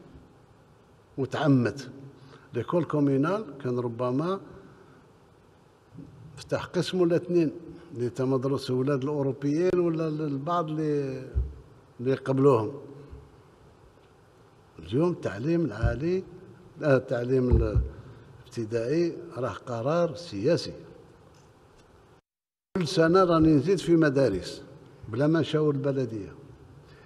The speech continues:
إذا ما قدرش أنا نبني عشرات البل-، المدارس ونقول البلدية تحمليهم انت. آه، ما شاورتنيش، كون شاورتني نقول لك ما عنديش دراهم باش نتحمل. منين نجيب لك العساس؟ منين نجيب لك التصليح تاع ال-،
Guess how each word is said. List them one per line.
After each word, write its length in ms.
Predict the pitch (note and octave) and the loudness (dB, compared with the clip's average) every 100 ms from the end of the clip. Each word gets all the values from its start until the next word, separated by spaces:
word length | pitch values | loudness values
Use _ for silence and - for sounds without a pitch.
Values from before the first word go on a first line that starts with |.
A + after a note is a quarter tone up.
| C#3+ | 0
إذا 140 | D3+ | 4
ما 120 | D#3+ | 4
قدرش 360 | - D#3+ G3+ F3 | 2 2 2 2
أنا 200 | F3 D#3+ | 2 4
نبني 260 | C#3+ D3 | 4 2
عشرات 580 | C#3 C#3+ - D3 F#3+ D3+ | 2 0 4 6 6 6
البل-، 320 | D3+ D3+ D3 | 2 2 2
المدارس 800 | C#3+ C3 C3 C3+ B2 E3+ G#3+ D#3 | 0 -2 -2 0 4 4 4 2
ونقول 240 | F#3 F3+ E3+ | 2 4 4
البلدية 460 | E3 E3 D3+ E3+ | 6 4 6 4
تحمليهم 560 | - - D#3+ D3+ C3 A#2+ | 2 0 0 2 2 0
انت. 160 | - G#2 F#2 - - - - | -4 -8 -8 -16 -20 -18 -4
آه، 80 | A3+ | 0
ما 120 | B2+ | 2
شاورتنيش، 540 | - B2 A#2+ E3+ G#3+ - | 2 2 2 0 -2 0
كون 140 | D3+ | -2
شاورتني 340 | D#3 D#3 A3+ | 2 0 0
نقول 160 | A3 G3+ | -2 0
لك 60 | G#3+ | 0
ما 60 | |
عنديش 280 | G3 G3+ D#3+ | -2 -2 -4
دراهم 300 | E3 G3 E3+ | -2 -2 -2
باش 160 | D#3 E3+ | -2 -4
نتحمل. 400 | - E3 D3 D3+ - - - - - - - - - C4+ | -4 -2 -2 -4 -12 -18 -20 -20 -20 -20 -20 -20 -4 2
منين 160 | B3+ | 6
نجيب 220 | F#3+ F#3 E3+ | 6 6 6
لك 80 | |
العساس؟ 600 | D3 C#3+ C3+ - F#3 D3+ | 2 2 0 4 4 4
منين 200 | E3 F3+ | 6 8
نجيب 240 | D#3+ E3 D#3 | 8 6 4
لك 160 | D#3+ | 2
التصليح 680 | D#3 D#3 D3 D#3+ B2 D3+ C3 | 2 2 2 0 -2 0 0
تاع 200 | - D3+ | 0 -2
ال-، 160 | C#3+ | -2